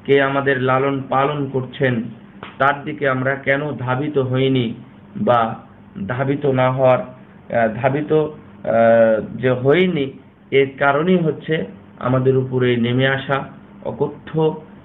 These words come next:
এবং অসহনীয় যন-, যন্ত্রণা এবং নির্যাতন। হে আমার ভাইয়েরা,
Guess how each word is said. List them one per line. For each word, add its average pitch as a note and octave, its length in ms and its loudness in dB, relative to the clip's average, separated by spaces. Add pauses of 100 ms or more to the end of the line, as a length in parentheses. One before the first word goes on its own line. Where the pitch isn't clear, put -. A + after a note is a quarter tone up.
এবং B2 480 2
অসহনীয় C#3 760 0
যন-, B2+ 340 -2
যন্ত্রণা B2 600 -2 (320)
এবং A2+ 320 0
নির্যাতন। A2 560 0 (560)
হে B2 220 4
আমার B2+ 260 0 (500)
ভাইয়েরা, C#3 580 2